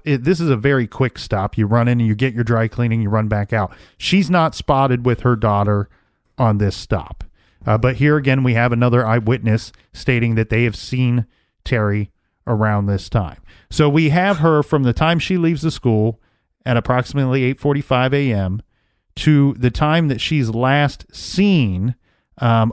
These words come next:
over an hour later. Um, we have eyewitnesses backing up these statements. Then we have a situation where we have Terry,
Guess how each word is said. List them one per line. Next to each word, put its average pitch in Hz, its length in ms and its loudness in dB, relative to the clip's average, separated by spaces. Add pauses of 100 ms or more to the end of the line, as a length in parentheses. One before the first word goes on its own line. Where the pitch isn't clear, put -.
over 135 260 4
an 123 80 2
hour 123 400 2
later. 107 640 0 (420)
Um, 110 540 0 (240)
we 135 200 0
have 135 380 -2 (300)
eyewitnesses 135 600 0
backing 117 440 -2
up 113 220 0 (100)
these 113 300 -4
statements. - 720 -6 (540)
Then 226 320 4
we 208 160 2
have 160 320 0
a 143 60 2
situation 107 920 -2
where 117 180 2
we 127 180 0
have 143 200 0
Terry, 165 560 0